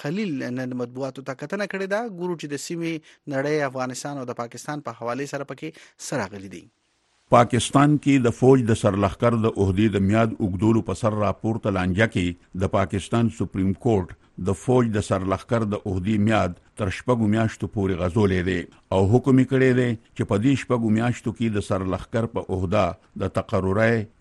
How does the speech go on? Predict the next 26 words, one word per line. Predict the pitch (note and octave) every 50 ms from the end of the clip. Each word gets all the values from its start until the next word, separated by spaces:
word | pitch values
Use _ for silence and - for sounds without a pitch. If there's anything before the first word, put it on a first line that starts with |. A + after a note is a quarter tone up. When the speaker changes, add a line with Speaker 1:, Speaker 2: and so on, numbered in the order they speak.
| - F#2+ F#2+
Speaker 2:
یا | A2 B2 A#2+ -
په | A2 F#2+
دې | G#2 A2+ G2+
کې | G2+ F#2+ F2
د | F#2+ F#2+
میاد | G2 G#2 A2 A2 G#2+ A2
اوږدولو | - - F#2+ F2 F#2 G2+ A2 A#2 A#2 A2
د | G2 F2+ - -
ټولو | A#2+ A#2+ A#2+ A#2 A2 G#2
معاملو | G2 F#2 F#2+ F#2 F#2+ G2 G#2+ A2 - -
په | G2 E2 G2
باب | G#2 G#2 G#2+ A#2 A#2
لدی | A#2 A2+ A#2 A#2 A2 G#2+ - _ _ _ - F2
د | G2 F#2+ G#2
ملک | B2 C3 B2+ - - - G2
پارلیمان | G2 F#2+ F2 F2 F#2 F#2 G#2 A2 A2 A2 F#2+ E2+
ضروري | F#2+ F2+ F#2 F#2+ A2 A#2+ - -
قانون | G#2 F#2 F#2 F#2 F#2 F2+ -
سازي | - F#2 F2+ F2 F2+ F#2 E2+ D#2+ D#2+ - _ _ -
وکړي. | C3 A2 - - F#2 E2+ - _ _ G#2+ A2
د | G#2+ - -
فوج | - D#3 D#3+ D#3+ D3 B2+ B2
د | A2+ -
سرلښکر | - A#2 G#2+ A2 A2+ A2 - - - D3 C3+ C3 B2 B2+
د | A2+
ملازمت | A2 G#2+ G#2+ G#2 G#2 G#2 G#2+ G#2+ A#2+ B2 A#2+ -